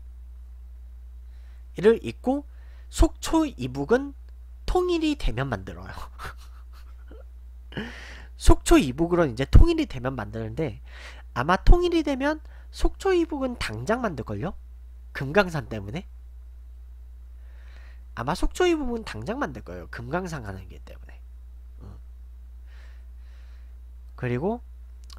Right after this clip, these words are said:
통일되면 바로 그것도 만들겠죠. 그 구리 포천 고속도로 있잖아요.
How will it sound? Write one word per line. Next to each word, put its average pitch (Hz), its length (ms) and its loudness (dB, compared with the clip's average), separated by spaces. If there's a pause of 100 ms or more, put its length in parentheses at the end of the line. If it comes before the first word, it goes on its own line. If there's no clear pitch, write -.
(680)
통일되면 320 640 10
바로 151 300 4
그것도 - 280 -2
만들겠죠. 117 580 -4 (800)
그 123 340 -2
구리 208 300 4
포천 254 380 0
고속도로 156 420 -4
있잖아요. 101 540 -6